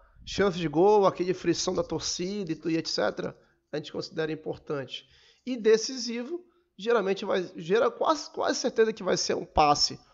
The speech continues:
ou um passe que deixou o atacante só pra concluir e errou, ou realmente, de fato, uma assistência. E, finalmente, mas não menos importante, é,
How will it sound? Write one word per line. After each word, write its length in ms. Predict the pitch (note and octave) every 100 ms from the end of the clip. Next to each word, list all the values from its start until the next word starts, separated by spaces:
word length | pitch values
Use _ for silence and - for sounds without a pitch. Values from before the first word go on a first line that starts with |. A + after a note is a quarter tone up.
| _
ou 160 | - C#4+
um 40 |
passe 420 | D4 A3 F3+ - F3
que 140 | G3
deixou 460 | E3+ G#3 - F3+ F3
o 60 |
atacante 520 | - F3 - F3 E3+
só 280 | E3 - A3+
pra 160 | - -
concluir 520 | - A#3 G#3 F3 G3+ - -
e 120 | G3+ E3
errou, 460 | C#3 D3+ G#3 - - - -
ou 180 | - B3+
realmente, 420 | A#3+ C#4 G#3+ G#3+
de 120 | - A#3
fato, 340 | - E3+ F3+
uma 140 | E3+
assistência. 640 | E3+ A3+ - - - - - _ _ _ _ _ _ - - _ _ _ _ _ _
E, 400 | G3+ B3 C#4 C4 - _ _
finalmente, 600 | - A3 A3 G3 A#3+ C4
mas 480 | G#3 F#3 D#3+ - - - - -
não 120 | G3+
menos 240 | F#3 E3
importante, 720 | F3 F3+ F3 - F#3 A3+ - - _ _ _ _ _ _ _
é, 680 | D#3+ E3+ E3 D#3+ D3+ D3 C#3+